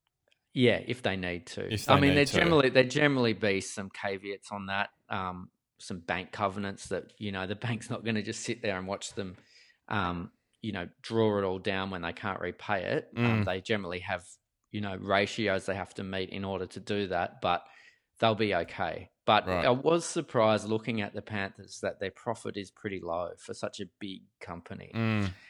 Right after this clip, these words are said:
Speaker 1: And the other thing that I shouted this out on, um, on Twitter, the Panthers, for such a big company, and talking a hundred fifty million in revenues, like, that's a lot of money.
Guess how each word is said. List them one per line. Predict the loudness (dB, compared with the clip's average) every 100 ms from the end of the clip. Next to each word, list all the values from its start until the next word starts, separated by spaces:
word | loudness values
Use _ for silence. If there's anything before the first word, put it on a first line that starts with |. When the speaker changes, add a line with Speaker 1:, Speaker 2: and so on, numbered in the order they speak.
| _
Speaker 1:
And | -2 4
the | 6
other | 6 6
thing | 0 0
that | 2
I | 0 0
shouted | 0 6 8 8
this | 2 -2
out | 2 2 0 -4
on, | -4 -2 -2
um, | -4 -4 -8 -12 _ _ _ -12
on | -6 -6
Twitter, | -4 -2 -2 -4 -12 _ _ _ -12
the |
Panthers, | -6 -2 -2 -2 -4 -6
for | -8 -10
such | -6 -6 -4
a |
big | -4 -4
company, | -4 -4 -4 -4 -4
and | -4 -4 -4
talking | -4 -4 -6
a | -4
hundred | -4 -2 -4
fifty | -8 -12 -8
million | -8 -6 -8
in | -8 -6
revenues, | -6 -6 -10 -14 -18 -8
like, | -6 -6
that's | -6
a | -6
lot | -4 -2 -2
of | -4
money. | -6 -8